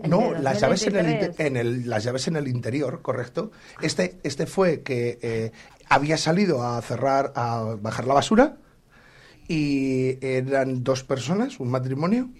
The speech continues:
Speaker 2: y, eh, bajaron a tirar la basura justo antes de comer las uvas y dijeron, "Lo dejamos todo eso, bajamos a la basura y subimos".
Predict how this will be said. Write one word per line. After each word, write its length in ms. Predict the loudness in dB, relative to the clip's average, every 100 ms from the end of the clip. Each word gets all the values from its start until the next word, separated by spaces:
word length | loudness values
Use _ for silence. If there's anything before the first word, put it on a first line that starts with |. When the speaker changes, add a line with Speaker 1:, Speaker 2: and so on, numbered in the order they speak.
| -6
Speaker 2:
y, 360 | 0 2 4 4
eh, 760 | 4 2 2 2 2 2 0 -4 -14 -20 -20 -20 -2
bajaron 400 | 2 6 6 6
a 100 | 2
tirar 260 | 4 4 6
la 80 | 6
basura 320 | 6 6 4
justo 320 | 2 2 2
antes 220 | 4 2
de 80 | 2
comer 260 | 0 2 4
las 180 | 4
uvas 220 | 4 4 2
y 40 |
dijeron, 360 | 2 2 0 -2 -8 -16 2
"Lo 100 | 4
dejamos 380 | 6 4 2
todo 360 | 4 6 6 6
eso, 200 | 6 6
bajamos 340 | 6 4 4
a 100 | 4
la 120 | 6 6
basura 280 | 6 4
y 60 | 2
subimos". 560 | 6 6 6 4 -8